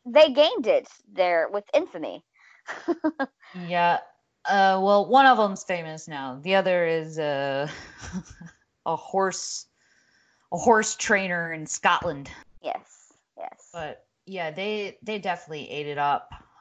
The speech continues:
Speaker 2: Um, and especially in all of the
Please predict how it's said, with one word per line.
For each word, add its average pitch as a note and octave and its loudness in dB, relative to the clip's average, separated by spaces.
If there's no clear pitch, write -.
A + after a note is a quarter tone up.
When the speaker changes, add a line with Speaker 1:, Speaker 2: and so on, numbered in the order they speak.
Speaker 2:
Um, D#3 -2
and F#3+ 0
especially G3 0
in F3+ -2
all E3+ 2
of E3 -12
the D#3+ 0